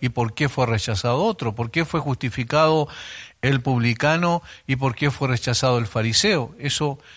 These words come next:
son elementos interesantes de lo que es la doctrina de la justificación por la fe, aun cuando, y esto es importante considerar, no era el propósito directo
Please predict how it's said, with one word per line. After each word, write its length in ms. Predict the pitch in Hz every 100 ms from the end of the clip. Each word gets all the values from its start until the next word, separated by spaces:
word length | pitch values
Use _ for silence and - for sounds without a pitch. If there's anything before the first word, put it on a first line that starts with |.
| -
son 260 | - 151 147
elementos 680 | 135 131 135 151 - 139 139
interesantes 720 | 120 110 110 - 156 190 185
de 120 | 156
lo 160 | 123 120
que 160 | 127 127
es 60 |
la 100 | 131
doctrina 400 | 120 113 - 131
de 60 | 127
la 80 | 110
justificación 800 | - 113 113 117 104 95 127 110
por 160 | 107
la 120 | 104 98
fe, 240 | 156 127 - - - -
aun 360 | - 175 254 269
cuando, 560 | 233 208 202 156 180 190
y 100 | 139
esto 240 | 160 -
es 80 | 165
importante 640 | 165 147 151 - 160 170 185
considerar, 640 | 180 180 175 165 175 175
no 220 | 143 147
era 220 | 233 254 131
el 100 | 127
propósito 720 | 143 127 156 151 160 151 139
directo 580 | 117 139 - - 165